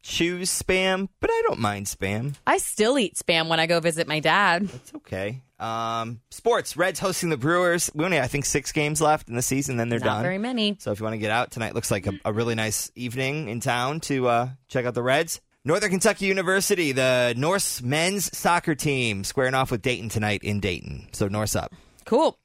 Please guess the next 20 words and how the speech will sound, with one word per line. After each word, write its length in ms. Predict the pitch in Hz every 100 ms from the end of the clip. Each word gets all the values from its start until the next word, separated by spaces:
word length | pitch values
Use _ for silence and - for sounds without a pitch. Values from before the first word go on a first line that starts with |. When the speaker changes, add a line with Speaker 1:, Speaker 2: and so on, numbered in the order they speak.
| -
Speaker 2:
And 300 | 214 220 220
we've 140 | 214 180
made 160 | 190
it 40 | 208
to 40 |
the 80 | 254
Nuggets. 480 | 262 311 277 - -
Researchers, 640 | 202 240 277 262 277 -
Tim, 200 | 302 311
have 160 | 302 -
discovered 560 | 277 - 262 269 269 -
Earth's 320 | 269 311 -
hidden 340 | 277 262 233 -
eighth 320 | 220 302 -
continent. 500 | - 254 269 294 392 - _ _ _ _
The 60 | 190
continent 320 | 240 226 247
is 80 | 226
called 240 | 220 196
Greater 440 | 190 208 240 269